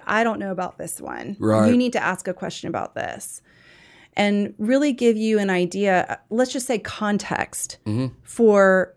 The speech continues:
Speaker 1: what should be in that franchise
Speaker 2: Right.
Speaker 1: agreement. Now, listen, as a person who wrote and enforced franchise agreements for years, I will tell you,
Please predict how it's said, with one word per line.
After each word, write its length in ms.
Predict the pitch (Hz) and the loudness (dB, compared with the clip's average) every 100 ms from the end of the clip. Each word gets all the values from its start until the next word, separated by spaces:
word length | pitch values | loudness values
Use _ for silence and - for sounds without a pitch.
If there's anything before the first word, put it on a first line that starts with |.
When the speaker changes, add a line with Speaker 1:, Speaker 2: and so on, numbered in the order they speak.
| _ | _
Speaker 1:
what 680 | - 190 190 208 202 - - _ _ _ | -10 -6 2 4 4 2 -2 _ _ _
should 400 | - - - 233 | -12 0 6 6
be 260 | 180 165 - | 6 -2 -4
in 120 | 170 | -4
that 180 | 156 - | -4 -6
franchise 320 | - 170 110 | -8 -4 2
Speaker 2:
Right. 220 | 123 123 | 4 4
Speaker 1:
agreement. 400 | 104 - 101 98 - _ _ - | 4 0 -6 -8 -12 _ _ 0
Now, 220 | 214 202 | 4 4
listen, 480 | 214 208 - - 165 | 4 2 0 -6 -4
as 200 | - 208 | 0 0
a 80 | 226 | 0
person 420 | - 254 254 269 | 2 0 2 0
who 300 | 254 247 247 | 0 0 -2
wrote 400 | 202 196 196 220 - | 0 2 4 4 2
and 120 | 196 | 0
enforced 520 | 196 190 185 208 - | 0 -2 -2 -2 -4
franchise 480 | - 254 254 269 269 | -4 -2 0 0 0
agreements 540 | 254 262 269 269 - | -2 -2 0 -2 -4
for 160 | - 208 | -4 -2
years, 540 | 185 190 202 240 285 - | -2 -2 -2 -2 -4 -2
I 80 | 202 | -2
will 160 | 208 | 0
tell 260 | 208 - 233 | -4 -4 -4
you, 400 | 226 180 175 175 | -2 -2 -2 -4